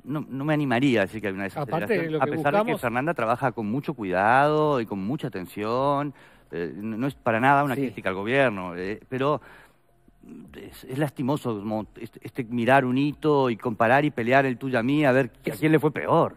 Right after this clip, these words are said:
Speaker 3: Eso es algo que además no, no trae soluciones,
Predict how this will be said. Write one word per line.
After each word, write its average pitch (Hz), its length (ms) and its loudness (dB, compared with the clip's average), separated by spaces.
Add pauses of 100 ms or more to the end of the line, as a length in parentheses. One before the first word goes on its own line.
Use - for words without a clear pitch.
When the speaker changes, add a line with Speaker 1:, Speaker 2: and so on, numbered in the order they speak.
Speaker 3:
Eso 175 160 -4
es 170 100 -2
algo 185 220 4
que 151 80 4
además 151 400 -2 (140)
no, 170 760 -2 (840)
no 147 380 -6
trae 180 420 4
soluciones, 120 880 -4